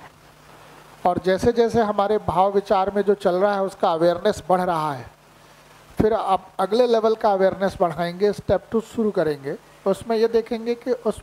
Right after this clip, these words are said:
भाव विचार के साथ हम अपने में आराम में हैं या बेचैन हैं, अंतर्द्वंद में हैं या हार्मनी में हैं,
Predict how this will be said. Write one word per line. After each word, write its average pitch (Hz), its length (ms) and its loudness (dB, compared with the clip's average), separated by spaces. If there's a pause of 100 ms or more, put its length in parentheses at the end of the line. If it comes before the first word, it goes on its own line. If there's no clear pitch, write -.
भाव 180 260 2
विचार 190 360 0
के 202 180 -6
साथ 165 280 -2 (720)
हम 208 160 -2
अपने 196 320 -2
में 208 120 -2
आराम 170 360 2
में 190 180 -4
हैं 185 180 -4 (680)
या 202 120 2
बेचैन 151 460 -4
हैं, 139 180 -14 (840)
अंतर्द्वंद 190 600 -2
में 214 160 0
हैं 208 200 0 (480)
या 185 120 0
हार्मनी 156 540 -4
में 151 120 -6
हैं, 123 160 -12